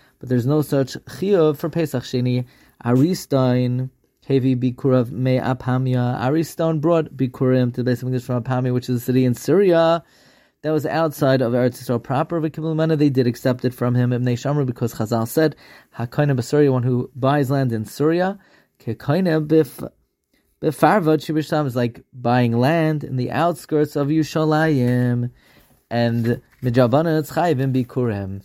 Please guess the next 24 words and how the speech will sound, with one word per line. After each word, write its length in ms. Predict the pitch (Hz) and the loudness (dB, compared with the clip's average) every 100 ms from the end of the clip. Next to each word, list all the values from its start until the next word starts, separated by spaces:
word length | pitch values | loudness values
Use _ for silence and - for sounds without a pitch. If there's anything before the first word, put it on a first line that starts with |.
| _ - | _ -20
So 160 | _ 123 | _ 0
this 180 | 156 - | 0 0
concludes 480 | 175 156 - 165 147 | -2 -2 2 2 2
Maseches 840 | 156 - 156 - 131 123 - - _ _ - | -2 0 -2 2 0 0 -4 -20 _ _ -8
Chala. 800 | - 131 160 131 127 127 127 - _ _ _ _ _ _ _ _ - | -2 2 2 2 2 0 -2 -6 _ _ _ _ _ _ _ _ -10
May 160 | 127 | -4
HaKadosh 360 | 117 127 120 127 | 0 2 2 2
Baruch 220 | 156 165 | 2 2
Hu 460 | - 143 131 123 120 _ _ _ | 0 0 0 -2 -6 _ _ _
grant 380 | - 127 160 156 151 | -6 -2 0 0 2
us 280 | 135 120 - | 2 0 -12
siyata 520 | - 131 127 120 110 | -10 -2 -2 -2 -6
deshmaya 720 | 110 - 147 151 147 143 - _ | -8 -4 0 2 2 0 -4 _
to 120 | - 117 | -8 -2
learn 480 | 135 143 131 131 - _ _ _ _ _ _ _ _ _ _ _ - - - - _ _ _ | 2 2 2 -2 -6 _ _ _ _ _ _ _ _ _ _ _ -20 -20 -20 -20 _ _ _
Maseches 640 | - 107 - 113 - 95 - | -4 -4 0 -2 0 -6 0
Arla 540 | 139 156 147 135 131 - | 2 2 2 0 -4 -6
and 140 | 110 | -6
the 80 | 110 | -2
rest 300 | 123 123 - | -2 -4 -8
of 160 | 98 | -12
Z-, 160 | 98 110 104 | -6 -4 -4
Zeraim 640 | 110 110 135 143 131 127 - | -6 -2 0 2 0 -2 -6
and 420 | 117 117 110 107 | -4 -2 -2 -4